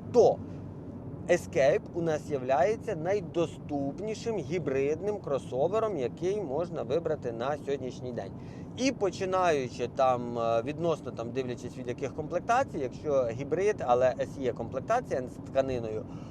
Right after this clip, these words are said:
е, можна автомобіль привозити, робити там, відповідно, від двадцяти однієї, від двадцяти двох тисяч доларів. Якщо ж ми говоримо про сел, то від, е, двадцяти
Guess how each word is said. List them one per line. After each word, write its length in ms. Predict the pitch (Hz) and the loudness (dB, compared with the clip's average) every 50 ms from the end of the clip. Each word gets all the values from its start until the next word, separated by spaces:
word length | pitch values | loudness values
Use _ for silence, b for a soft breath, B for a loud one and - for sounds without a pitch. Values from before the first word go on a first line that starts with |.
| B B B | B B B
е, 260 | 120 123 123 120 123 123 | 6 8 10 10 8 6
можна 360 | 147 196 240 247 - 208 185 | 6 2 2 2 2 2 2
автомобіль 380 | 156 143 - 156 151 160 214 | 2 2 0 -2 -2 -2 -4
привозити, 600 | 226 - 170 151 147 175 202 180 175 175 - 147 | 0 0 0 2 2 2 0 0 -2 0 2 4
робити 460 | 135 135 131 127 165 190 202 185 175 135 | 4 4 4 2 2 0 2 0 -2 -2
там, 400 | 123 127 127 123 123 120 120 117 113 113 113 110 107 - - - - | 0 0 0 0 0 -2 -4 -6 -6 -6 -8 -8 -10 -10 -10 -8 -8
відповідно, 520 | 143 143 127 131 135 151 190 190 156 147 135 | -6 -6 -6 -6 -4 -4 -4 -4 -2 -2 -2
від 240 | 127 143 139 127 | -2 -4 -4 -4
двадцяти 500 | 120 131 147 147 143 - - - - 170 | 6 6 6 6 8 4 0 2 4 4
однієї, 580 | 160 147 135 - - - - 392 196 180 156 139 | 4 2 2 2 0 4 4 4 4 4 2 0
від 160 | 131 127 120 | -2 -4 -2
двадцяти 340 | 123 131 127 147 - - 175 | -2 -2 -2 -2 -4 -4 -2
двох 240 | 147 135 147 143 - | -2 -2 -6 -4 -4
тисяч 380 | 135 127 - 135 131 117 - - - - - - | -6 -4 -4 -6 -6 -6 -8 -10 -10 -12 -8 -2
доларів. 340 | - 135 117 107 98 95 95 95 B B B B B | 2 2 2 2 0 -6 -8 -10 B B B B B
Якщо 200 | B - 214 202 | B 2 2 2
ж 80 | 196 | 4
ми 80 | 190 190 | 4 2
говоримо 640 | 175 160 180 175 180 185 180 160 151 147 143 139 | 4 4 4 4 6 6 6 6 6 2 0 -2
про 200 | 123 120 151 156 | 0 0 -2 -2
сел, 460 | - - - 208 202 226 269 277 185 - - | -2 0 2 4 6 6 6 4 2 0 2
то 280 | 151 139 135 135 131 | 4 4 4 4 4
від, 380 | 120 123 131 127 120 - - 127 | 2 -2 -4 -4 -6 -6 -2 2
е, 360 | 127 120 117 117 117 117 113 113 - - - - - | 4 4 6 6 6 6 4 4 0 -2 -4 -2 4
двадцяти 500 | 131 139 135 - - - - - 147 | 4 6 6 6 0 0 0 0 0